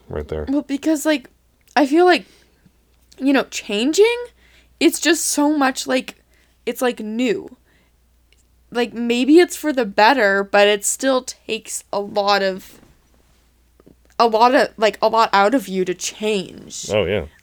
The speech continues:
Speaker 2: Like, for the good, even. So, I feel like Kylo and Reva,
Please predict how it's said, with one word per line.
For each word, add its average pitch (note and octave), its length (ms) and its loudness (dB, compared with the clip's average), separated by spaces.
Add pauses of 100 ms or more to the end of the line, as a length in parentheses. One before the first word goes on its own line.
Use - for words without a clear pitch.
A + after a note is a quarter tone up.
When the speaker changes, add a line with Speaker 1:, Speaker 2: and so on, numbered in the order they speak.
(100)
Speaker 2:
Like, F#3+ 420 -2 (520)
for A3 240 -4
the G3+ 80 -2
good, G#3 380 0
even. - 580 -14 (880)
So, A3 500 -2 (140)
I A#3 120 -8
feel B3 180 -4
like A3+ 180 -2
Kylo G#3+ 520 0
and G3 200 -6
Reva, F#3+ 400 -4